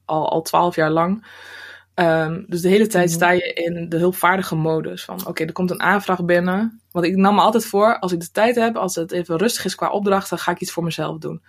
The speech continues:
Speaker 1: Maar dat was al twaalf jaar eigenlijk niet
Speaker 2: Mhm.
Speaker 1: gebeurd. Ik was de hele tijd maar bezig voor klanten. Wat hartstikke fijn is, waar ik heel <laughs> dankbaar voor ben. Maar er was dus geen ruimte voor mezelf. En toen die ruimte er opeens wel was,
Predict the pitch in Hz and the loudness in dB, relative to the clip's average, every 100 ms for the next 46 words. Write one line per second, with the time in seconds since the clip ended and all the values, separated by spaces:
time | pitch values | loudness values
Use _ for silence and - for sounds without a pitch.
0 | - - _ 180 190 202 202 190 196 196 | -20 -20 _ 2 4 2 0 2 4 4
1 | 185 175 175 180 180 170 170 180 165 165 | 2 0 0 -2 -2 -2 -2 -2 -2 -4
2 | 165 165 180 190 180 170 165 170 175 - | -6 0 2 2 0 0 0 0 -2 -4
3 | 160 175 165 160 156 170 196 226 214 170 | -4 -4 -4 -10 -10 -2 0 0 -4 -6
4 | - 185 196 151 175 - _ _ _ _ | -4 -4 -2 -4 -6 -10 _ _ _ _
5 | 170 170 196 190 226 214 165 151 147 175 | -4 2 2 4 4 4 2 -2 -6 -6
6 | 220 - - - _ - 202 202 196 190 | -8 -12 -20 -20 _ -2 2 2 0 0
7 | - 233 180 175 - 165 160 185 170 165 | 2 2 2 -2 -2 -2 -2 -2 -2 -4
8 | - 180 185 185 185 185 180 165 165 160 | -12 -6 2 4 4 2 0 0 0 0
9 | 156 214 208 139 170 202 - | 2 2 2 -2 -6 -8 -14